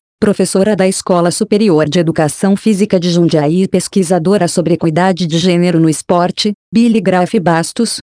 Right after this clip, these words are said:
professor da Universidade Federal do Rio Grande e membro da Cátedra Unesco Esporte para o Desenvolvimento, a Paz e o Meio Ambiente, Jorge Kmijnik, professor da Universidade do Oeste de Sydney, na Austrália,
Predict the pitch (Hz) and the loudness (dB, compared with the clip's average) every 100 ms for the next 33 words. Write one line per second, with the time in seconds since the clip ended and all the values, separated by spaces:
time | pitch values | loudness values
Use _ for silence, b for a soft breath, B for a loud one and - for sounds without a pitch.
0 | _ - 175 170 - 190 185 185 175 175 | _ -2 0 0 0 -2 0 0 2 0
1 | - 160 170 165 175 160 175 165 151 160 | -2 -2 0 0 -2 -2 0 0 2 2
2 | 185 156 202 175 170 170 202 175 190 202 | 0 2 2 2 0 2 2 2 2 2
3 | 208 196 - 208 196 170 165 156 - 170 | 2 0 -2 -2 -2 0 2 0 0 -2
4 | - - 220 226 220 202 185 180 190 190 | -2 0 0 0 -2 0 0 0 0 0
5 | 170 185 196 190 202 233 254 - - 190 | 0 0 2 2 2 0 -2 -6 -4 -4
6 | - 165 165 185 196 185 190 196 196 190 | 0 0 0 2 2 2 4 4 2 2
7 | 180 180 220 214 _ 190 190 196 185 190 | 0 -2 -4 -6 _ -2 0 2 0 0
8 | 202 170 156 170 180 196 - 139 - _ | 2 2 2 2 2 0 0 -4 -4 _
9 | 190 - 170 - 196 180 180 175 170 - | -2 0 0 0 -2 0 2 2 0 -2
10 | 165 160 165 165 170 160 160 151 135 139 | 0 0 0 2 2 2 0 -2 -2 0
11 | 202 185 208 220 - - 196 175 - - | 0 2 2 0 -4 -2 0 0 -2 -2
12 | 170 175 196 | 0 2 0